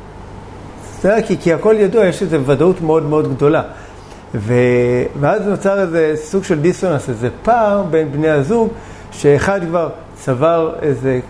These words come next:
כמות של ידע, הוא כבר, המונחים ברורים לו, אסטרטגיה ברורה לו, הוא כבר רואה את התמונה הגדולה מול העיניים, כאשר הצד השני תקוע באיזה שלב של, "אני לא מבין מה אתה רוצה ממני". כאילו, אוקיי,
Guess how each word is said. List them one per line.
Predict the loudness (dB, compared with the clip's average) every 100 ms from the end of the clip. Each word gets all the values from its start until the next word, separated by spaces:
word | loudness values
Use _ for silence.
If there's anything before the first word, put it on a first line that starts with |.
| -6
כמות | -2 -2 0
של | 0 4
ידע, | 4 4
הוא | 2 2
כבר, | 0 0 0
המונחים | 0 2 2 0 -2 -2 -2
ברורים | 0 2 2 0 0
לו, | 2 2
אסטרטגיה | 0 -4 -2 0 2 0
ברורה | -2 -2 -2 2 2 2
לו, | 2 0 -6 -10 -4
הוא | 0
כבר | 0
רואה | 2 4 2
את | 0
התמונה | -4 -2 2 2
הגדולה | 2 2 2 2
מול | 2 2
העיניים, | 2 4 4 4 -2 -10 -18 -18 -2
כאשר | 0 2 2 2 2
הצד | 2 2 2 0 0 2 2
השני | -2 -2 0 2 2 -2 -12 -14 -14 -14 -14 -2
תקוע | 0 2 4 4 4
באיזה | 4 4 2
שלב | -2 2 2 2
של, | 0 0 0 -4 -12 -16 -14 -2
"אני | 2 4
לא | 4
מבין | 4 2 2
מה | 2
אתה | 2 2
רוצה | 2 2 2
ממני". | 2 2 2 -2 -4
כאילו, | 2 4 6 6
אוקיי, | 4 2 2